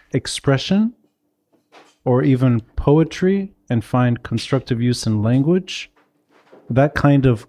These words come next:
artistic expression, uh, I think is so valuable, and it's a shared experience. It extends, obviously, to more than just those.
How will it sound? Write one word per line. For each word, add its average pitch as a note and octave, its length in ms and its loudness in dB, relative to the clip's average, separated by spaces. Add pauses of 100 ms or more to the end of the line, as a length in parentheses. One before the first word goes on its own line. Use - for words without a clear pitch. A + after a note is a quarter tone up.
artistic - 1080 -4 (280)
expression, E3 800 -2 (1080)
uh, A2 380 2 (100)
I A#2+ 100 0
think B2+ 300 0
is A#2+ 160 0
so D#3 560 2
valuable, C#3 760 0 (340)
and B2+ 100 2
it's B2+ 160 -2
a A#2+ 40 0
shared C#3+ 480 0
experience. E3 840 -2 (560)
It C3 100 0
extends, C#3+ 460 2
obviously, B2+ 640 2
to - 200 -4
more C3 300 4
than A#2 180 0
just - 260 -6
those. F3+ 460 0